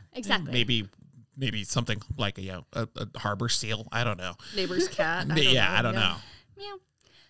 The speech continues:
Speaker 1: The burning on my leg stopped, and I looked again. The scratches were fucking gone.
Speaker 2: What?
Speaker 3: What?
Speaker 1: This scared me so much,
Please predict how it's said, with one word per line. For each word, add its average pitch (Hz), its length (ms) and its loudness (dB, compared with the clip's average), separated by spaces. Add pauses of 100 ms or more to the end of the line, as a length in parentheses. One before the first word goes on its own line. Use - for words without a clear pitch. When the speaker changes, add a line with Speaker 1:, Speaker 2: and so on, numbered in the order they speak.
(1160)
Speaker 1:
The 240 120 -4
burning 302 360 6
on 359 80 6
my 302 140 6
leg 226 240 2
stopped, - 640 0
and 226 120 0
I 226 80 2
looked 226 240 -4
again. 214 440 0 (240)
The 254 80 -2
scratches 311 760 4
were 240 180 2
fucking 240 800 2
gone. 214 580 0 (160)
Speaker 2:
What? 98 840 6 (180)
Speaker 3:
What? 403 640 -6 (120)
Speaker 1:
This 302 200 4
scared 339 280 2
me 311 140 6
so 277 400 4
much, 277 420 6